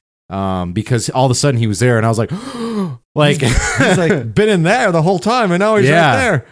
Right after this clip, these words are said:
Speaker 1: And it was
Speaker 2: Yeah.
Speaker 1: incredible, I mean, how fast it happened, but I
Speaker 2: Yeah.
Speaker 1: remember one of the most,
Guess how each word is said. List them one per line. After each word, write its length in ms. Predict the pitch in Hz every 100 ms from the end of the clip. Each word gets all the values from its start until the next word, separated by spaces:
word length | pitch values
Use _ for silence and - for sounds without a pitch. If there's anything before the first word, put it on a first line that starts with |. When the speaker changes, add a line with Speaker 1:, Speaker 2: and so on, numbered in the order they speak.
| - _ - - 135
Speaker 1:
And 100 | 165
it 60 |
was 220 | 170 160
Speaker 2:
Yeah. 60 | 151
Speaker 1:
incredible, 500 | - - 165 190 143
I 60 | 120
mean, 160 | 127
how 180 | 110 131
fast 360 | - 139 156 151
it 40 |
happened, 360 | 110 113 117 110
but 100 | 117
I 40 |
Speaker 2:
Yeah. 60 | 127
Speaker 1:
remember 540 | 135 156 151 147 123 _ _ -
one 120 | 165
of 40 |
the 40 | 190
most, 240 | 156